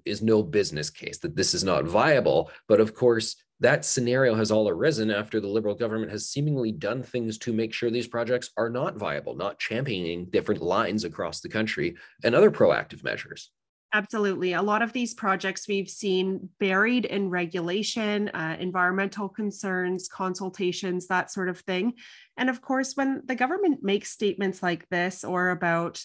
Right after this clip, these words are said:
Speaker 2: their plans to get to net zero in the very near future,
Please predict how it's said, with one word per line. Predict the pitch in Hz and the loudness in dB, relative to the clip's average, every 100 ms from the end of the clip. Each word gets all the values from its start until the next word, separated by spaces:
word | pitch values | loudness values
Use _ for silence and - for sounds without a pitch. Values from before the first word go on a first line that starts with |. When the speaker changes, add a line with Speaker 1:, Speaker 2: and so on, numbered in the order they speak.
| - | -6
Speaker 2:
their | 175 175 | -2 -4
plans | 170 180 175 180 180 | -4 -6 -4 -4 -6
to | - 175 165 | -6 -6 -4
get | 175 - | -4 -6
to | - 175 170 | -8 -6 -4
net | 165 165 165 | -2 -2 -4
zero | 165 196 214 226 226 | -4 0 2 2 2
in | - 165 165 160 | 0 0 0 0
the | 165 | -4
very | 160 175 185 185 | -2 0 2 2
near | 175 165 | 0 -2
future, | - 185 - 262 285 | -4 -8 -2 -2 -2